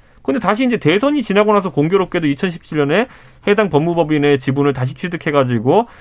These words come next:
그 시기부터 법무법인의 매출이 거의 일 년에 십억씩 뛰어가지고 지금 삼십 몇 억이 됐거든요. 작년 매출이. 저는 그렇다 그러면은 이거는 재취득한 의도랑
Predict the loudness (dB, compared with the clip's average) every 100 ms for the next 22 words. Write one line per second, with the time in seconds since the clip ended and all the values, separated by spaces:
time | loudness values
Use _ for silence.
0 | -18 -2 -2 0 0 0 0 0 2 2
1 | 0 -16 -20 _ -6 -2 0 0 0 2
2 | 2 2 -2 -4 0 2 2 0 -2 -4
3 | -2 -4 -4 -6 -2 0 0 0 -2 -2
4 | -2 0 0 2 0 -2 -4 -4 -4 -2
5 | -2 -4 -8 -6 -6 -8 _ -20 -20 -20
6 | -2 0 2 2 2 2 2 2 2 2
7 | 0 0 0 0 0 -2 -4 -2 -2 0
8 | 0 4 4 4 4 2 2 0 -4